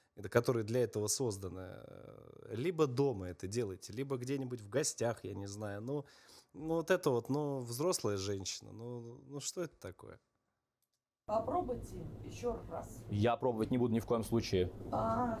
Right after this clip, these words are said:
Speaker 2: сам
Speaker 1: Газует
Speaker 2: не
Speaker 1: очень
Speaker 2: надо
Speaker 1: жёстко.
Speaker 3: Согласен.
Speaker 2: пробовать.
Speaker 3: Согласен.
Speaker 2: Знаешь почему?
Speaker 3: Почему?
Speaker 2: Я совершенно другой человек. Убери девочку свою.
Speaker 3: Куда её убрать, скажите?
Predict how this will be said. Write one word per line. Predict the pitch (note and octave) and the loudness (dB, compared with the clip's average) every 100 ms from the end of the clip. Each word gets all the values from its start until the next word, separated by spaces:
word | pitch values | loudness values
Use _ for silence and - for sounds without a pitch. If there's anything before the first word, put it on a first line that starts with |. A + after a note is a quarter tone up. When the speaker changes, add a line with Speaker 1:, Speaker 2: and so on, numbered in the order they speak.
| - | -2
Speaker 2:
сам | A2 | 6
Speaker 1:
Газует | C#3+ C#3+ G3 D#3+ | 8 8 6 8
Speaker 2:
не | D#3 | 6
Speaker 1:
очень | - A#2+ | 6 4
Speaker 2:
надо | G2 | 2
Speaker 1:
жёстко. | G#2 - - - | 2 0 -4 -2
Speaker 3:
Согласен. | G#2+ C#3+ C#3 A#2 - A#2+ B2+ | 2 4 4 4 4 2 2
Speaker 2:
пробовать. | A3 F3+ F3 - - - | 0 0 -2 -4 -8 -4
Speaker 3:
Согласен. | - B2 D3+ A#2 - A#2 | 2 4 6 4 4 0
Speaker 2:
Знаешь | - | -2
почему? | - F3+ - - - - | -4 -4 -4 -10 -6 -2
Speaker 3:
Почему? | A#2 G#2+ F#2+ - - - - - - - | 4 4 2 -2 -12 -12 -10 -10 -10 -6
Speaker 2:
Я | A3+ | -6
совершенно | A3+ B3 B3 C4+ A#3 | -4 -6 -4 -2 -2
другой | A#3+ B3 A3+ | -2 -4 -6
человек. | - E3+ D#3+ - - - - | -6 -8 -8 -10 -12 -12 -8
Убери | - A#3+ C#4+ C4+ - - | -6 0 2 4 2 -2
девочку | B3+ G3+ F3+ - - | 0 0 -2 -6 -8
свою. | - F#3+ F3 D#3+ - - - - | -8 -6 -4 -6 -8 -10 -12 0
Speaker 3:
Куда | B2 A2+ | 4 6
её | G#2 G#2 | 8 8
убрать, | G#2 F#2+ | 6 4
скажите? | - F#2+ F2 | 2 0 0